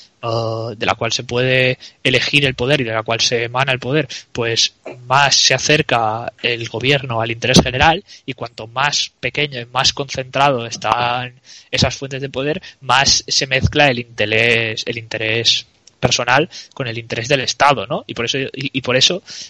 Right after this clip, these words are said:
yo creo que el hecho de que exista una élite política es muy problemático a la hora de diferenciar intereses particulares e intereses, eh, de gobierno, porque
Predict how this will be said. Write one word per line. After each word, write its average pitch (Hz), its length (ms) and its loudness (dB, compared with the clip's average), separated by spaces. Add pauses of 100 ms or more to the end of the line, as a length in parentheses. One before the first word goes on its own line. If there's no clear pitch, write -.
(140)
yo 139 80 4
creo 160 220 2
que 120 140 2
el 120 80 2
hecho 131 180 2
de 151 60 2
que - 80 0
exista - 280 0
una 117 200 0
élite 135 340 2
política 143 640 2 (920)
es 123 220 -2
muy 135 240 0
problemático 151 880 2
a 123 140 2
la 117 140 0
hora 135 160 6
de 143 100 6
diferenciar 131 580 2
intereses 110 440 -4
particulares 151 720 2 (280)
e - 160 -4
intereses, 117 1040 2
eh, 110 260 -6
de 110 80 -14
gobierno, 123 400 0 (240)
porque 107 540 -4